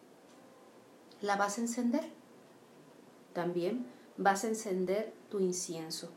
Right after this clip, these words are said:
Y durante ese momento de paz, pídele con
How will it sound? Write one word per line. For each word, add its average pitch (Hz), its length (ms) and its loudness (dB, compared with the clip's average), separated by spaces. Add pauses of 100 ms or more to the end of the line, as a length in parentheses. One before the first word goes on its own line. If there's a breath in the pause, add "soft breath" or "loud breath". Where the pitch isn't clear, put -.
(2000)
Y 220 420 0 (1900)
durante 214 920 2 (2250)
ese 254 260 2
momento 247 580 4
de 254 100 4
paz, - 560 -2 (1500)
pídele 269 540 4
con 220 200 0